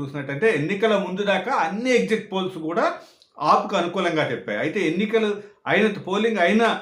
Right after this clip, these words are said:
తరువాత వచ్చిన ఎగ్జిట్ పోల్స్ మాత్రం బీజేపీకి పూర్తి స్థాయిలో డబుల్ ఇంజన్ సర్కారే అక్కడ వస్తుంది అనేది అయితే చెప్పడం అని అయితే అందరికీ కూడా ఆశ్చర్యంగా ఉంది.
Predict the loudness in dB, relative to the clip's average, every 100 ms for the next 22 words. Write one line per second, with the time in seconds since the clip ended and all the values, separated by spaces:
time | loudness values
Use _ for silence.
0 | -10 _ 0 2 4 4 4 2 0 -2
1 | -2 -2 -8 -4 -4 -4 -6 -6 -6 -2
2 | -2 0 -2 -2 -4 0 -2 -2 -12 _
3 | 0 0 0 -4 -2 0 0 0 0 0
4 | 0 -2 -4 -6 -8 -4 -2 -2 -2 -2
5 | -4 -4 -12 _ -4 -2 -2 -2 -2 0
6 | 0 0 -4 -6 -8 -8 -10 -8 -6 -6
7 | -6 -4 -6 -8 _ -4 -2 0 0 0
8 | 0 0 0 0 -4 -2 -2 0 -2 -2
9 | -4 -4